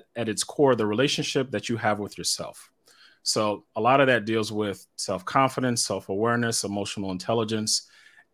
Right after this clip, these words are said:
And really, it's about managing that self-talk that we all have,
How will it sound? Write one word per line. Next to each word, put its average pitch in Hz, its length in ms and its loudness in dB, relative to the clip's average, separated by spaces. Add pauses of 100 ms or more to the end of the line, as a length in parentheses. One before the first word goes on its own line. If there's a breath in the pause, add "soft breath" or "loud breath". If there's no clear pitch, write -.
And 110 300 0
really, 180 280 4
it's 131 140 2
about 107 300 0
managing 131 680 2
that 110 180 -2
self-talk 123 640 2
that 110 140 0
we 104 180 -2
all 104 160 0
have, 87 380 -6